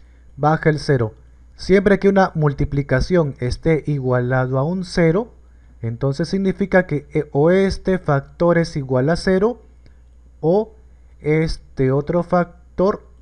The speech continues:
es igual a cero. Listo. Ahora, acá esto ya es una respuesta porque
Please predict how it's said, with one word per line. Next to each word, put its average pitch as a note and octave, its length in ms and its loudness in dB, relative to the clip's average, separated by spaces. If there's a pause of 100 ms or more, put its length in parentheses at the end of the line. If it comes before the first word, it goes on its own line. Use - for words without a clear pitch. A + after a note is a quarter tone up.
es D3 420 -4
igual C#3 760 -2
a A2+ 180 -2
cero. G#2+ 540 -2 (1700)
Listo. B2+ 680 -4 (520)
Ahora, C#3+ 560 0 (580)
acá F3 380 0
esto G3 280 -2
ya G3 120 2
es F3+ 100 -2
una F#3+ 220 2
respuesta F#3 840 -2
porque C#3 680 -2